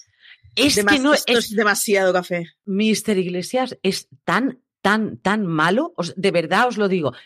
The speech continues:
Speaker 1: Sin embargo, no sé, los niños les coges, está bien, los críos están muy <laughs> bien. Y entonces al final le coges cariño a la serie. Es, es una chorrada muy gorda. Pero ya está, pero lo de Jamie Foxx no tiene perdón de Dios. Corazón mío, nos tenemos que ir despidiendo, que es la hora.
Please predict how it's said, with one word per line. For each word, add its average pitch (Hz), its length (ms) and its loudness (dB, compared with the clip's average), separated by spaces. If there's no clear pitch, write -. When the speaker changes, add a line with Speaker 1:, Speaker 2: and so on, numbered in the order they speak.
Speaker 1:
Sin 165 220 -10
embargo, 196 460 -4
no 180 260 -2
sé, - 380 -4
los 165 600 -2
niños 202 320 0
les 180 200 -2
coges, 175 420 -4
está - 280 -2
bien, 190 260 2
los 160 160 0
críos 202 260 0
están - 300 -6
muy 415 140 2
<laughs> - 40 -18
bien. 370 120 -6
Y 247 60 2
entonces 339 260 2
al 359 80 -2
final 311 240 2
le 240 80 0
coges - 240 -4
cariño 262 320 0
a - 20 2
la 190 140 2
serie. 214 440 2
Es, 277 200 -2
es 302 200 -4
una 285 300 -2
chorrada 262 400 2
muy 233 160 2
gorda. 220 320 2
Pero 185 180 2
ya 180 100 2
está, 156 220 -4
pero 123 160 -2
lo 123 80 0
de 123 140 0
Jamie 127 200 0
Foxx 117 360 -8
no 120 160 -6
tiene 110 220 -6
perdón 98 260 -10
de 92 100 -8
Dios. 82 180 -10
Corazón 151 320 -2
mío, 185 300 0
nos 151 180 -6
tenemos 151 260 -4
que 185 100 -6
ir 160 60 -6
despidiendo, 165 500 0
que 151 80 -6
es 135 100 -6
la 143 160 -4
hora. 170 280 -4